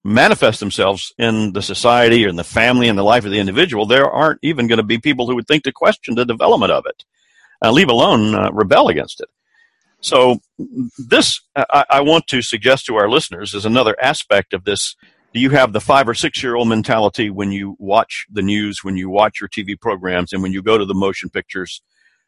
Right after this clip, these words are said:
Or do you have a more mature adult understanding that none of this is done in a vacuum? It is all being done with some kind of an agenda. Now, it may be good, positive, or indifferent, but don't ever think that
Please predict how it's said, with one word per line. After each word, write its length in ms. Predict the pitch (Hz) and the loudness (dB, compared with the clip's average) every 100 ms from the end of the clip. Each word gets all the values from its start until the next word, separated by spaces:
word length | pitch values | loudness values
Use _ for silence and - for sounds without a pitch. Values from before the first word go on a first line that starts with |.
| _ _ _ | _ _ _
Or 100 | 123 | 0
do 80 | 120 | 0
you 160 | 113 | -2
have 300 | 104 104 92 - | 0 0 0 0
a 60 | 101 | 0
more 160 | 98 | 0
mature 500 | 92 87 - 113 101 - | 0 -4 -6 -4 -4 -6
adult 440 | 85 107 110 - | -2 2 2 2
understanding 760 | 107 95 90 - 92 85 80 80 _ _ _ _ - | -4 -4 -4 -2 0 0 -4 -10 _ _ _ _ -4
that 360 | 85 87 - _ _ _ _ _ _ _ _ | 2 2 0 _ _ _ _ _ _ _ _
none 200 | - 127 | 0 2
of 100 | 156 | 4
this 160 | 123 120 | 2 0
is 120 | 113 | 0
done 180 | 117 104 | 2 2
in 80 | 95 | 2
a 40 | |
vacuum? 500 | 85 80 80 78 92 _ _ - | 2 0 0 -10 -12 _ _ -6
It 100 | 104 | 0
is 140 | 101 107 | 0 2
all 220 | 120 123 | 2 4
being 300 | 113 110 104 | 2 0 2
done 420 | 104 98 95 95 _ | 2 2 2 -4 _
with 160 | 98 | -8
some 340 | - - 123 123 | -8 0 2 4
kind 240 | 117 101 | 2 2
of 80 | 95 | 2
an 60 | 90 | -2
agenda. 580 | 85 117 101 76 123 _ | -2 0 0 -2 -8 _
Now, 300 | - 98 92 - | -2 2 2 0
it 160 | 107 - | -4 -4
may 180 | 101 101 | -4 -2
be 180 | 98 90 | -4 -4
good, 260 | 104 101 | -4 -4
positive, 400 | - 104 104 92 | -2 -2 0 -6
or 140 | 85 82 | -6 -4
indifferent, 440 | 85 139 92 92 | 0 0 -2 -2
but 140 | 95 85 _ _ | -2 -2 _ _
don't 260 | 98 110 120 - | -2 -2 0 -2
ever 180 | 107 | -2
think 320 | 107 - 110 95 _ | -2 0 0 -2 _
that 220 | - 95 | -2 -2